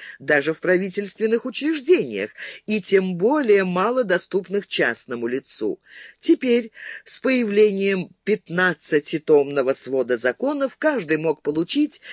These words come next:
ясное представление о том, на каких основаниях построено и зиждется русское государство,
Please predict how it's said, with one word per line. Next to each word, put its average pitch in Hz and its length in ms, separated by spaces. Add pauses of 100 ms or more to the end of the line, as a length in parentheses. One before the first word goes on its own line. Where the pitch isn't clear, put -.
(160)
ясное 202 460
представление 151 720
о 175 60
том, 330 320 (280)
на 240 200
каких 220 460
основаниях 170 720
построено 185 640
и 135 180
зиждется 226 720 (360)
русское 202 540
государство, 180 840